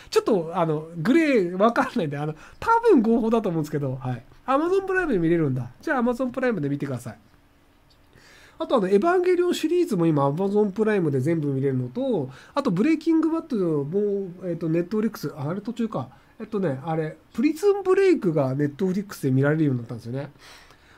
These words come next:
ほんで、あれもシーズンツーまでは結構面白か-、あ、シーズンワンの最後までは面白かったりするので、っていう感じで、あの、面白いもので一日十二時間ずっと見続けるみたいなのって、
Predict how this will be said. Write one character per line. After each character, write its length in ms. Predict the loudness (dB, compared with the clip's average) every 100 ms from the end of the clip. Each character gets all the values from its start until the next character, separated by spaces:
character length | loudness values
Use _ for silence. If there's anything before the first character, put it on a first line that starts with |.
| -4
ほ 100 | 0
ん 20 |
で、 60 |
あ 60 | 2
れ 60 | 4
も 140 | 2
シ 320 | 0 0 2
ー 40 | 0
ズ 100 | -2
ン 140 | -2
ツ 160 | -2 -2
ー 80 | 0
ま 100 | 2
で 80 | 0
は 100 | -2
結 160 | -4 -2
構 120 | -2
面 120 | -2
白 160 | -4 -4
か-、 140 | -4
あ、 80 | -4
シ 160 | 0 0
ー 20 |
ズ 80 | 2
ン 60 |
ワ 80 | 0
ン 40 |
の 60 | 0
最 160 | -2 -2
後 80 |
ま 60 | -2
で 80 | -4
は 40 |
面 100 | -4
白 100 | -4
か 60 | -6
っ 20 |
た 60 | -6
り 60 |
す 60 | -2
る 60 | -2
の 80 |
で、 320 | 0 -2 -2 -6 -16 -20
っ 20 | -2
て 100 | 0
い 40 |
う 20 |
感 160 | 2 2
じ 60 |
で、 60 | 4
あ 60 | 4
の、 200 | 4 2
面 280 | 0 2
白 260 | 2 2 4
い 60 | 4
も 140 | 4
の 160 | 2 2
で 160 | 0
一 240 | -2 2 2
日 200 | 4 2
十 180 | 4
二 120 | 4 2
時 100 | 0
間 160 | 0
ず 120 | -2
っ 40 | -4
と 120 | -4
見 100 | -4
続 220 | -4 -6
け 100 | -6
る 180 | -2 0
み 80 | 0
た 100 | 0
い 20 |
な 80 | -2
の 60 |
っ 20 | -4
て、 340 | 0 2 0